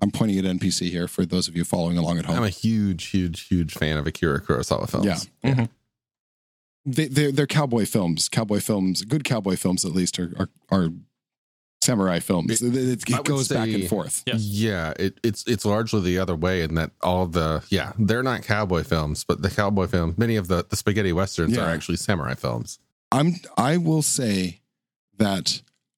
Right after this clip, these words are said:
Speaker 1: a wandering samurai jack type person
Speaker 3: Mm-hmm.
Speaker 1: will defend that village, and he will defend it with everything he has. And even if he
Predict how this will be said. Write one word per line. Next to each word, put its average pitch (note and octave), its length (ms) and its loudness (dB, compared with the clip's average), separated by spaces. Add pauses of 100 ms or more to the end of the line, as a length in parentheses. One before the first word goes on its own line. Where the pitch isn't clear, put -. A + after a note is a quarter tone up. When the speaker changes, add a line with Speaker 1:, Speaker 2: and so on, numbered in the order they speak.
(160)
Speaker 1:
a F#2+ 60 4
wandering A#2 600 2
samurai G2 480 -2
jack - 320 -6 (340)
type - 220 0
person G#2 420 -2 (360)
Speaker 3:
Mm-hmm. B2 220 4 (760)
Speaker 1:
will A#2 180 4
defend G#2 440 0
that F2+ 160 0
village, E2+ 560 -2
and F#2+ 100 0
he G2 80 0
will G2+ 140 0
defend G2 340 -2
it F#2 80 0
with F2+ 160 -2
everything F#2+ 400 0
he F2+ 160 -2
has. F2 300 -2
And G#2+ 260 0
even D#3 340 0
if D3 180 -2
he B2+ 180 -2